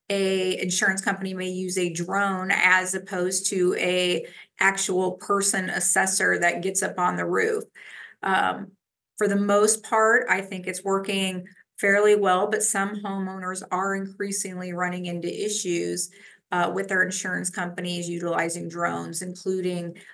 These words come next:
um, increasing insurance premiums, a refusal to renew policies, or even denial of coverage,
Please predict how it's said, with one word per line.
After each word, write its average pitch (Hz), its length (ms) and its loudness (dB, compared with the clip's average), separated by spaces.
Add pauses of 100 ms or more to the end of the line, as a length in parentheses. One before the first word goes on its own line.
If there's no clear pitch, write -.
(100)
um, 170 400 0
increasing 185 1000 -4
insurance 208 600 0
premiums, 196 920 -2 (100)
a 175 140 -2
refusal 190 540 -6
to 180 100 -4
renew 180 380 -4
policies, 202 1000 -2 (260)
or 196 120 0
even 196 280 2
denial 175 560 4
of 170 120 -6
coverage, - 720 -2